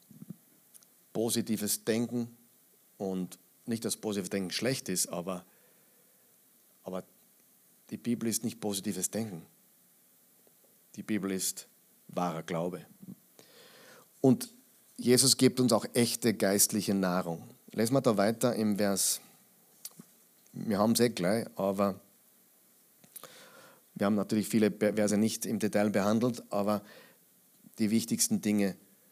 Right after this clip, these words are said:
haben wir gesehen. Äh, „Lasst euch nicht von irgendwelchen fremden Lehren mitreißen“, Vers neun, „denn durch die Gnade Gottes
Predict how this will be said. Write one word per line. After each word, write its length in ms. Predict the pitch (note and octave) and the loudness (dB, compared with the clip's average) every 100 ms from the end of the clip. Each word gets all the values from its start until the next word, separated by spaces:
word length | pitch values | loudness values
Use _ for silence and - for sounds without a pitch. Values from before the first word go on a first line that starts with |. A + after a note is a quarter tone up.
| _ _ _ _ | _ _ _ _
haben 160 | - F#2+ | -6 -2
wir 100 | F#2+ | 0
gesehen. 480 | F#2+ F2+ G2+ F#2+ F#2 - _ _ - - - _ _ _ _ _ - | 0 0 0 0 -2 -12 _ _ -20 -20 -20 _ _ _ _ _ 2
Äh, 280 | G#2 G2 E2+ - - _ _ - _ _ _ _ _ | 4 6 2 -6 -20 _ _ -20 _ _ _ _ _
„Lasst 320 | - A#2 C3 C#3 | 0 2 4 4
euch 160 | B2+ | 4
nicht 140 | C#3 C#3 | 4 2
von 80 | C#3 | 4
irgendwelchen 480 | C3+ B2 A#2 A#2 | 4 4 4 0
fremden 340 | A#2+ A#2+ A2 G#2 | 2 0 2 2
Lehren 380 | G#2 B2+ D3 D3 | 2 4 4 4
mitreißen“, 560 | D#3 C3 C#3+ C#3 D#3 | 4 4 2 2 2
Vers 160 | A#2+ A2+ | 0 2
neun, 420 | B2 C3 C#3+ - | 4 4 2 -2
„denn 160 | A2+ A2 | 0 2
durch 160 | A#2+ - | 0 0
die 140 | A#2 | -2
Gnade 420 | - A#2+ D3+ E3+ | 2 4 6 4
Gottes 580 | D#3 D#3 D3+ F2+ - - | 6 4 4 -2 -2 -4